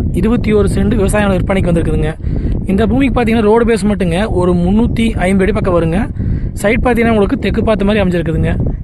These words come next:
இதான் ரோடு பேஸுங்க. உங்களுக்கு செஞ்சேரி மலை to உடுமலைப்பேட்டை மெயின் ரோட்லேருந்துங்க கரெக்டாக இந்த பூமிக்குங்க ஒரு எட்நூறு மீட்டர் வர்ற மாதிரி இருக்குங்க.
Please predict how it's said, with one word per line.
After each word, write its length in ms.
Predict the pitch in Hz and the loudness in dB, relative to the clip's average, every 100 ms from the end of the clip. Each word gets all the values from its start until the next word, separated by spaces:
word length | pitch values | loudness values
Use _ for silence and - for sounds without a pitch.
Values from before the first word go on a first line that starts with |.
| - | -8
இதான் 180 | 170 220 | -2 0
ரோடு 220 | 202 202 | 2 2
பேஸுங்க. 420 | 185 - 165 233 - - - - - - - - - - - - | 0 -2 -6 -6 -10 -14 -12 -10 -10 -8 -8 -6 -4 -4 -2 -2
உங்களுக்கு 380 | - 180 175 190 | 0 0 0 0
செஞ்சேரி 280 | 202 247 247 | 2 2 2
மலை 180 | 247 233 | 2 0
to 140 | 262 | 0
உடுமலைப்பேட்டை 500 | 247 214 233 220 220 | 2 2 2 0 0
மெயின் 220 | 202 202 | 0 2
ரோட்லேருந்துங்க 540 | 220 202 202 180 - - | 2 2 0 0 0 0
கரெக்டாக 280 | 190 190 240 | 0 0 0
இந்த 240 | 214 196 | 0 0
பூமிக்குங்க 560 | 196 202 196 165 170 208 | 0 0 0 0 0 0
ஒரு 120 | 185 | 0
எட்நூறு 340 | 165 - 226 202 | 0 0 2 2
மீட்டர் 240 | 214 226 | 2 2
வர்ற 160 | 190 180 | 2 2
மாதிரி 260 | 190 170 | 0 0
இருக்குங்க. 280 | 160 160 | -2 -4